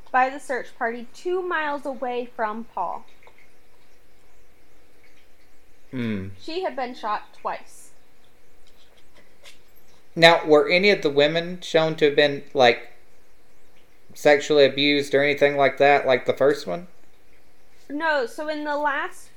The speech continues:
Speaker 1: um, Richard and Polly, and then Paul and Betty were all fully clothed.
Speaker 2: Huh.
Speaker 1: So the same gun was used in this double murder as the one previous.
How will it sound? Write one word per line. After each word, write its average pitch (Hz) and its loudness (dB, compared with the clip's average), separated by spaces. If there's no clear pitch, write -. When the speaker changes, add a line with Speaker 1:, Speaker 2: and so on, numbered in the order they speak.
Speaker 1:
um, 240 2
Richard 330 -6
and 320 0
Polly, 285 0
and 254 -2
then 240 -4
Paul 285 4
and 262 -4
Betty 247 0
were 240 -2
all 247 4
fully 214 -8
clothed. - -10
Speaker 2:
Huh. 143 2
Speaker 1:
So 415 -10
the 294 -10
same 359 -2
gun 277 2
was 277 -2
used 269 -10
in 247 -6
this 226 -6
double 302 2
murder 330 -6
as 254 0
the 247 -12
one 240 -4
previous. 226 -10